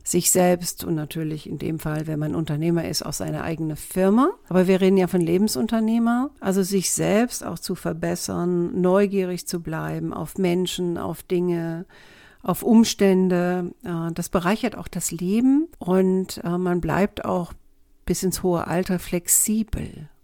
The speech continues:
Viele Unternehmer sind auch, also die, die erfolgreich sind und sympathisch sind, ähm, sind auch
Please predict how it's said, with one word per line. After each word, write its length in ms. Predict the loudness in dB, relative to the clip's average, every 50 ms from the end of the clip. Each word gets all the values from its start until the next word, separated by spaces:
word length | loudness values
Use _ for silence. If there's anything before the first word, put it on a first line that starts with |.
| _ _ _ _ _
Viele 420 | -14 -4 2 4 6 6 8 6 6
Unternehmer 640 | 4 2 0 0 0 0 2 2 2 2 0 0 0
sind 360 | 0 0 0 -2 -2 -4 -6
auch, 400 | -4 -2 0 0 0 -2 -2 -4
also 200 | -4 -2 -2 -2
die, 200 | 0 0 0 0
die 80 | 0 -2
erfolgreich 760 | -2 -2 -4 -4 -2 -2 -2 -4 -6 -6 -6 -6 -6 -6 -8
sind 500 | -6 -4 -4 -2 -2 -4 -6 -8 -14 _ _ _ _ _ _ _ _ _ -20 -12 -6
und 200 | -2 -2 -2 0
sympathisch 720 | 0 -2 -2 0 0 0 0 0 -2 -2 -4 -6 -6 -6
sind, 440 | -4 -4 -4 -2 -2 -4 -4 -6 -10 -14 -16
ähm, 340 | -14 -12 -10 -10 -8 -8
sind 400 | -6 -2 -2 -2 -2 -2 -6 -8
auch 420 | -10 -8 -8 -8 -10 -12 -20 -20